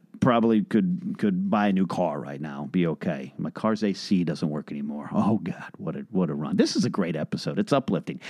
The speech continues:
You know, the, you know Yoda in Last Jedi says, "Failure's the greatest teacher"? This is, this,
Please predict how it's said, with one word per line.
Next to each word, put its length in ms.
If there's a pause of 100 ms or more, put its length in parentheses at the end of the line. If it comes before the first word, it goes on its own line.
You 60
know, 120
the, 240 (200)
you 80
know 120
Yoda 520
in 100
Last 240
Jedi 360
says, 220
"Failure's 540
the 80
greatest 400
teacher"? 360
This 300
is, 220
this, 340